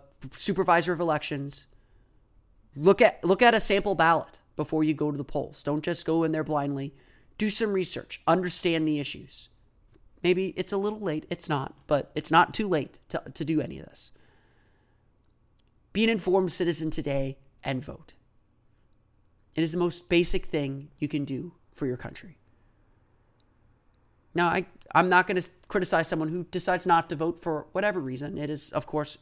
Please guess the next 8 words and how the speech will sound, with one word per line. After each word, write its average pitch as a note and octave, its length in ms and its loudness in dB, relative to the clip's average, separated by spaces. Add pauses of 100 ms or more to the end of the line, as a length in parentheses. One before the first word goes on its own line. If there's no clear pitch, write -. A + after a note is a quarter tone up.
your E3 180 0
right. D3+ 360 -4 (2000)
But - 340 2 (340)
it - 240 0
is F3+ 200 2
important D3+ 600 -8 (720)
to - 100 -8
vote. C#3 360 -6